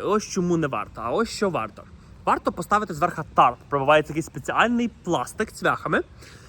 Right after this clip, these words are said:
щоб дах ваш не протікав. Що це робить? Номер один. Воно зберігає стан цієї дірки так, як вона була, як воно трапилося,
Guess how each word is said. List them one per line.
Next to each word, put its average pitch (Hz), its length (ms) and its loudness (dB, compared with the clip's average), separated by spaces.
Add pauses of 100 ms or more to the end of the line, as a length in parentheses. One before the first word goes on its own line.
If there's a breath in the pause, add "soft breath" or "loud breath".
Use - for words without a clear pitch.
(100)
щоб 185 200 -4
дах 269 180 0
ваш 233 140 -2
не 196 100 -2
протікав. - 340 -6 (280 soft breath)
Що - 140 0
це 262 80 2
робить? 170 220 2 (380)
Номер 226 180 4
один. 175 160 0 (540 soft breath)
Воно 226 420 4
зберігає 180 720 2
стан 170 460 0
цієї 147 280 -2
дірки 156 420 0 (120)
так, 233 240 2
як 220 220 -2
вона 175 500 2
була, 135 540 0
як 151 180 -4
воно 185 140 -4
трапилося, 135 600 0